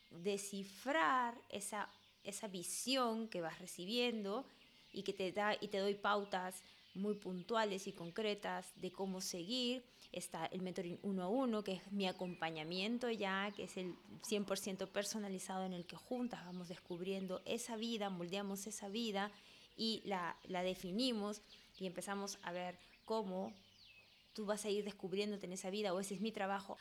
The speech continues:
ayudarte a encontrar tus sombras, a ver qué es lo que esta situación te está queriendo enseñar, a entender esta vida desde esta perspectiva, cómo manejarte y cómo ir encontrando esa paz y esa tranquilidad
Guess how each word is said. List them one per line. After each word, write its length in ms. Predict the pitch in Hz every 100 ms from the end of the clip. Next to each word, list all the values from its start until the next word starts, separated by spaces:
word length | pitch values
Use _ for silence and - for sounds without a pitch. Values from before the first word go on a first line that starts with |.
| -
ayudarte 560 | 202 190 190 190 202
a 80 | 196
encontrar 400 | 185 180 175 175
tus 180 | 175 170
sombras, 680 | - 220 226 196 180 170 -
a 80 | 170
ver 120 | 180
qué 100 | 180
es 60 | 185
lo 80 |
que 80 | 180
esta 200 | 175 -
situación 340 | 175 170 175 180
te 60 |
está 180 | 175 175
queriendo 480 | 180 175 175 170 170
enseñar, 680 | 170 - 156 190 208 202 202
a 120 | 185
entender 880 | 190 190 190 196 190 185 190 269 247
esta 200 | - 190
vida 260 | 208 202
desde 240 | 185 180 196
esta 220 | 196 196
perspectiva, 920 | 196 170 - 139 - 247 233 202 190
cómo 220 | 208 196
manejarte 880 | 190 175 170 233 226 208 196 196 190 - - -
y 80 | -
cómo 300 | 208 254 269
ir 120 | 269
encontrando 460 | 262 247 208 214 214
esa 160 | 202 190
paz 320 | 220 214 202
y 40 |
esa 120 | 196
tranquilidad 640 | 214 196 196 180 180 180